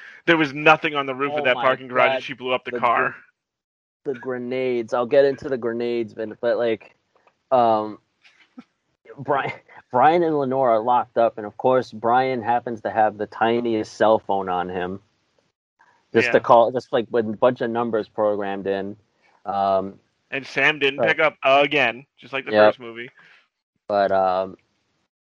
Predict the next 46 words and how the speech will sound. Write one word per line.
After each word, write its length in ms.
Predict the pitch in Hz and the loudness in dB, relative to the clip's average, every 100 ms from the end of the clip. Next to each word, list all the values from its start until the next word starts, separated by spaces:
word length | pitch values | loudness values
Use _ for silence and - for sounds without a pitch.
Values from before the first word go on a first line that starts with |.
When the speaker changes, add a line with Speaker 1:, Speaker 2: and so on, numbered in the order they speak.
| _ _ _ _ _ - | _ _ _ _ _ 6
Speaker 2:
I 200 | 165 214 | 8 8
like 280 | 185 208 | 6 4
that 220 | - 156 - | 2 -2 -2
Kim 300 | 147 180 170 | -4 -2 -2
wants 280 | 135 123 - | -4 -4 -10
to 100 | 107 | -8
take 260 | 123 123 | -6 -6
control 520 | 120 101 - 110 120 | -8 -10 0 2 2
now. 340 | 123 127 135 151 _ _ _ | 2 -2 -2 -6 _ _ _
Like, 180 | 131 123 | -2 -2
she 200 | - 220 | -2 -2
went 240 | 254 226 | 2 2
through 160 | - 156 | 2 -2
some 260 | 135 117 101 | -2 -6 -2
bad 400 | 120 135 139 - | 4 4 4 -2
shit, 320 | - 135 139 _ _ _ _ | -4 -4 -4 _ _ _ _
and, 260 | 117 120 117 | -8 -6 -2
like, 380 | 117 110 107 _ _ _ _ _ _ _ _ _ | 0 0 -2 _ _ _ _ _ _ _ _ _
you 140 | 175 | -16
know, 80 | 175 | -10
you 100 | 185 | -2
know, 140 | 214 170 | 0 0
she, 240 | - 196 | -2 2
obviously 440 | 170 170 156 147 | 4 4 2 -6
she's 240 | 131 151 131 | -12 -12 -6
new 160 | 131 | -4
to 100 | 147 | -2
this, 180 | 147 147 | -2 -4
but, 180 | - 110 | -2 0
like, 140 | 110 | 0
she, 260 | 95 147 139 | -2 -4 -4
she 240 | 117 165 170 | -2 -4 2
wants 220 | 160 143 | 2 2
to 100 | 113 | -2
fight 280 | - 120 98 | 2 2 2
back, 360 | 101 95 60 - _ _ _ _ _ _ _ _ _ _ _ _ _ _ | 0 -2 -2 -10 _ _ _ _ _ _ _ _ _ _ _ _ _ _
which 160 | 120 135 | -2 2
I 80 | 123 | 0
Speaker 1:
Yep. 80 | |
Speaker 2:
think 200 | 139 135 | 0 -4
is, 120 | 127 110 | -6 -4
which 180 | 123 135 | -4 0
I 120 | 127 | -2
think 240 | 143 135 | -2 -10
is 120 | 127 | -12
cool. 380 | - 127 127 147 | -6 -2 0 -2